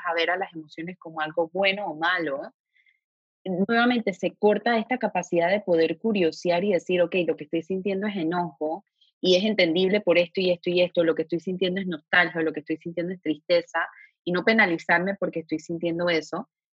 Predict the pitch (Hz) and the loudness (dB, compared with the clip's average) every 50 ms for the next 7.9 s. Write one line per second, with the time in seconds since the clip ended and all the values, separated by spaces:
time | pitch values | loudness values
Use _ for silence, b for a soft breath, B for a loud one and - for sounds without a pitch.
0 | _ _ _ _ - 214 208 202 - - 190 190 - 185 180 175 170 - 220 220 | _ _ _ _ 2 4 4 4 4 2 0 2 2 2 2 2 2 0 0 2
1 | 220 226 233 226 226 226 226 226 - - 226 196 185 170 - 170 160 156 - 190 | 2 2 2 2 2 0 0 -2 -4 -4 -4 -2 -2 0 -2 -2 -2 -2 -2 -2
2 | 185 185 - 214 220 208 196 - 165 160 156 - 156 156 - 170 165 165 175 175 | -2 0 -2 -2 -2 -2 -2 -4 -4 -6 -6 -8 -10 -8 -6 -6 -6 -6 -6 -6
3 | 180 185 175 - 214 202 175 165 - 165 160 175 175 - 180 175 180 185 180 165 | -6 -6 -6 -6 -6 -6 -6 -8 -8 -8 -6 -6 -6 -6 -6 -6 -6 -4 -2 -2
4 | 156 160 175 - - b b b b b _ _ - 220 220 220 226 226 226 - | -2 -2 -4 -8 -14 b b b b b _ _ 0 2 2 2 2 0 0 0
5 | 214 208 214 220 226 226 214 - 175 160 151 160 165 165 165 165 - _ _ - | 0 0 0 0 0 -2 -2 -4 -4 -4 -2 -2 0 0 0 0 -4 _ _ 4
6 | 220 240 233 240 - - 175 160 165 170 165 165 170 165 151 151 147 151 165 185 | 4 4 4 2 -2 -6 -6 -6 -8 -6 -6 -4 -2 -2 -2 -2 -2 -4 -4 -10
7 | - _ _ _ _ _ _ _ _ 180 180 175 175 175 185 190 - | -16 _ _ _ _ _ _ _ _ 0 2 4 4 2 2 -2 -6